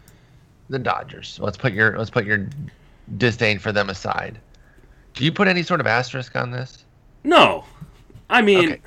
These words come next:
Speaker 1: yeah, good. Me neither.
Speaker 2: I, like, don't get me wrong. Do I, am I gonna make jokes about it being a shortened season every time a Dodger fan, you know, talks about them being the World Series champions? Of course.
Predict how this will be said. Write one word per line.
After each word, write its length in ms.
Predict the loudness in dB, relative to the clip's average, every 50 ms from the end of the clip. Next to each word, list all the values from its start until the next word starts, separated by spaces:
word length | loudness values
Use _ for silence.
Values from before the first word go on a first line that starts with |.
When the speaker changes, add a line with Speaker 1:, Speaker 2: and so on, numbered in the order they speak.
| -14 -14
Speaker 1:
yeah, 60 | -14 -14 -16 -16 -6
good. 260 | -2 -2 -2 -2 -2 -6
Me 100 | -6 -6
neither. 380 | -6 -8 -14 -18 -18 -20 -18 -10 -2 2
Speaker 2:
I, 240 | 4 4 4 2 -2 -16 -20 -20 -20 -20 -10 -2
like, 240 | 2 4 4 4 4
don't 140 | 4 2 4
get 60 | 4 2
me 60 | 2
wrong. 320 | 4 4 4 4 2 -2 -10 -8 -2
Do 120 | 2 2
I, 80 | 2 2
am 220 | 2 0 0 2
I 120 | 2 2 2
gonna 160 | 2 0 0
make 200 | 0 -2 -2 -4
jokes 380 | -6 -6 -6 -6 -6 -8 -8 -4
about 340 | 0 2 4 4 4 2 2
it 180 | 0 -2 0 0
being 280 | 0 2 2 2 2
a 60 | 0 0
shortened 320 | 0 0 -2 -2 -2 -4
season 340 | -4 -2 -2 -2 0 0 0 0
every 180 | 2 0 0 -2
time 180 | -2 -2 -2
a 60 | 0
Dodger 380 | 0 2 2 2 2 2 -2 -4
fan, 420 | -2 0 0 2 4 4 2 2 0 -4 -20 -20 -20 -20 -20 -20 -20 -12 -4
you 140 | -2 0 0
know, 80 | 2
talks 320 | 2 4 4 4 4 2 0
about 300 | 0 2 2 2 2 0
them 320 | 0 0 2 0 0 -2
being 340 | -2 -2 0 0 0 -2 -2
the 60 | 0
World 280 | 0 0 0 0 -2 -2
Series 240 | -4 -6 -6 -6
champions? 460 | -4 -4 -4 -4 -2 -2 -4 -4 -4 -8 -8 -2
Of 260 | 0 0 0 0 -4 -10
course. 800 | -16 -12 -6 -2 -2 -2 -2 -4 -6 -14 -20 -16 -16 -16 -16